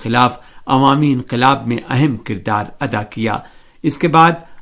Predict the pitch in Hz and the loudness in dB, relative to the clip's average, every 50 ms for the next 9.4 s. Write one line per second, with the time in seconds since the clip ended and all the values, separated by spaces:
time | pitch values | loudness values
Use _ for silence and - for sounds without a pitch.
0 | - - 143 147 156 156 - 156 143 160 190 190 180 160 139 131 135 143 131 135 | -2 2 4 4 4 2 0 -2 -2 0 0 0 0 0 0 -2 -2 -2 -2 0
1 | 139 139 131 123 113 123 123 131 139 131 - 131 131 131 - 143 120 117 123 117 | 0 0 0 0 0 0 0 -2 -2 -4 -4 -6 -6 -4 -4 -4 -4 -4 -4 -2
2 | 113 117 120 131 135 131 - 123 117 98 98 104 107 107 113 120 131 131 - 117 | -2 0 0 0 -2 -2 -4 -6 -6 -6 -6 -6 -2 0 0 0 0 0 -2 -6
3 | 110 107 107 107 107 110 120 135 139 135 135 - 117 104 95 113 123 131 131 - | -6 -4 -4 -4 -4 -2 -2 0 0 0 -2 -4 -6 -6 -4 -4 -4 -4 -6 -8
4 | - - - - 120 110 110 113 127 135 135 135 - - 117 101 - - 113 107 | -14 -14 -10 -6 -6 -4 -4 -2 -2 -2 -2 -4 -6 -10 -10 -10 -8 -8 -8 -8
5 | 104 - - 151 156 139 - 120 110 104 - - - - - - - - 143 143 | -6 -6 -4 -4 -4 -4 -6 -6 -8 -8 -10 -14 -20 -20 -20 -20 -10 -4 -2 -2
6 | 143 127 131 - - 156 147 143 - - 135 117 101 - 120 127 131 127 - - | -2 -2 -6 -8 -4 -2 -2 -2 -2 -4 -6 -6 -2 0 2 2 2 2 0 -4
7 | - - - _ - - 135 127 127 135 135 139 151 139 - 143 113 104 107 107 | -12 -20 -20 _ -6 -2 2 2 4 4 4 2 2 0 -2 -4 -4 -4 -2 0
8 | 113 120 131 135 143 139 - - 131 117 113 113 110 120 117 - 131 123 - - | 0 0 2 2 0 -2 -2 -2 -4 -4 -2 -2 -4 -4 -4 -4 -6 -6 -6 -8
9 | 113 - - - 117 110 95 107 | -12 -8 -4 -4 -2 -2 -2 -4